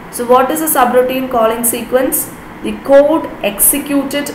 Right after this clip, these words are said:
by the caller immediately before and after the call of the function call is called as calling sequence. Okay, the code executed by the caller immediately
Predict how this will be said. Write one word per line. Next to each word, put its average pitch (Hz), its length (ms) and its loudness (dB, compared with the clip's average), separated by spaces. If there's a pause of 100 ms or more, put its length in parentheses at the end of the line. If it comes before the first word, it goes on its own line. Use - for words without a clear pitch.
(140)
by 233 260 4
the 294 160 -4
caller 175 580 2 (360)
immediately 262 920 2 (300)
before 294 640 4
and 214 120 2
after 226 480 4
the 269 200 0
call 202 380 6 (200)
of 180 160 -4
the 202 80 -8 (320)
function 208 480 -2
call 202 240 6
is 175 320 0
called 196 400 2
as - 420 2 (440)
calling 202 400 4
sequence. - 840 -4 (400)
Okay, 226 320 -4 (240)
the 180 100 0
code 233 540 4
executed 254 800 -4
by 262 240 4
the 294 160 -4
caller 180 560 2 (280)
immediately 254 840 2